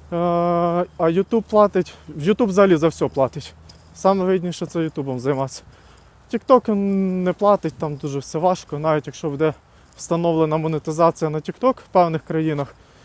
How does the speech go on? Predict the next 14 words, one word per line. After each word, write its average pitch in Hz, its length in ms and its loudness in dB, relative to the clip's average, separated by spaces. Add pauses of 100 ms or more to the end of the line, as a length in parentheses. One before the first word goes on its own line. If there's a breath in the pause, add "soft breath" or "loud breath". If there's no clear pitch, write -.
(420 soft breath)
на 170 140 2
короткі 180 420 4
ролики. 165 340 2
Ну 262 100 -4
там 233 260 4
за 185 480 6
один 180 280 4
мільйон 190 260 0
переглядів 175 500 2
заплатять 165 480 0
якихось 135 380 -6
двадцять 147 300 0
п'ять 147 180 0
доларів. 135 360 2